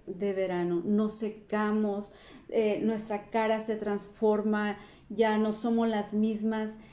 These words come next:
Entonces es necesario, es importante que hagamos lo que hizo David. Dice el verso, eh, cinco, dije,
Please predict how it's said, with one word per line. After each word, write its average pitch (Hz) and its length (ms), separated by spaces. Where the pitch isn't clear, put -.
Entonces 233 540
es 277 300
necesario, 240 600
es 220 140
importante 262 1000
que 208 80
hagamos 202 400
lo 196 160
que 190 180
hizo 190 240
David. 175 360
Dice 285 440
el 254 100
verso, 240 640
eh, 196 420
cinco, 233 720
dije, 262 840